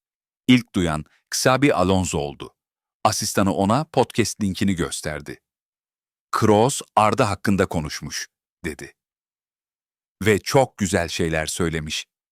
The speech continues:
Xabi dinlediğinde gülümsedi. "Toni haklı," dedi. "Arda gerçekten özel bir yetenek." Sonra haber Florentino Perez'e ulaştı.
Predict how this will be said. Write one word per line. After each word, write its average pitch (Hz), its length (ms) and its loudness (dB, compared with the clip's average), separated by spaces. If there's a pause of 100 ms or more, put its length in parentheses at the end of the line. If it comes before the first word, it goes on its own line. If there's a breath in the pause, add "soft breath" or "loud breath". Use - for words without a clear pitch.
(440)
Xabi 120 300 0
dinlediğinde 95 480 0
gülümsedi. 80 640 -8 (560)
"Toni 104 280 2
haklı," 69 440 -14 (400)
dedi. 90 240 -4 (360)
"Arda 92 440 0 (260)
gerçekten 104 640 -2 (120)
özel 87 380 -2
bir 69 80 -14
yetenek." 67 540 -18 (800)
Sonra 123 400 4
haber 98 320 2 (220)
Florentino 117 640 2
Perez'e 92 340 0
ulaştı. - 500 -10